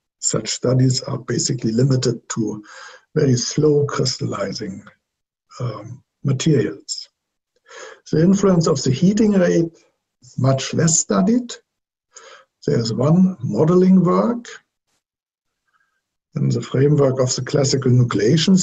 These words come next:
theory, where Davis in two thousand and one, uh, already asked the question, "What happens if we change the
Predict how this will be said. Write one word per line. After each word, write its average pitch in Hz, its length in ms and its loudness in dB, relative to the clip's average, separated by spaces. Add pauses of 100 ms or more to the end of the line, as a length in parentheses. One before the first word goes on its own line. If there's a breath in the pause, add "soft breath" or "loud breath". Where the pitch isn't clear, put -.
theory, 190 520 4
where 127 220 2
Davis 160 600 2
in 135 180 0
two 131 220 -2
thousand - 600 -10
and 104 240 -14
one, 165 340 2 (380 loud breath)
uh, 143 300 2
already 131 680 2 (460)
asked 127 420 0
the 127 60 -2
question, 131 640 0
"What 127 240 0
happens 175 460 0
if 160 240 0
we 160 180 2
change 160 540 0
the 165 360 2